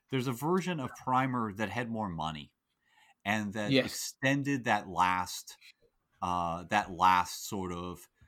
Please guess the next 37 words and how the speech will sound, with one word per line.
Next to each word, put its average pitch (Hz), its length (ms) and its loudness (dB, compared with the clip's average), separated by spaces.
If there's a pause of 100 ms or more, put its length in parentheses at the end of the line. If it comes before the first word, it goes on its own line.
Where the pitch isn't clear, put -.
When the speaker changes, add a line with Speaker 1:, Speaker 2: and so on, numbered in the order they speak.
(400)
Speaker 1:
uh, 87 300 -8
twenty 113 340 0
minutes 101 400 -2
or 90 80 -6
so 80 540 -6 (400)
by 131 120 2
probably 147 440 0
another 151 300 -2
twenty 71 280 -10
minutes. 60 440 -18 (500)
Um, 110 420 -2 (480)
and 131 500 -2 (300)
that 120 320 -8
had 147 380 -4
more 127 240 -4
money 117 380 -2
and 95 80 -6
had 107 200 -6
more 101 220 -6
time 98 400 -8
to 92 140 -12
do 104 320 -4
this 110 200 -6
stuff 104 460 -6 (140)
and, 98 480 -6
and 110 200 -4
maybe 127 300 -2
to 110 140 -8
signal 104 800 -6 (560)
how 120 180 2
brilliant 104 460 0
it 95 120 -6
re-, 92 220 -6
it, 95 240 2
it 92 100 -4
is 110 300 0
underneath. 117 680 -4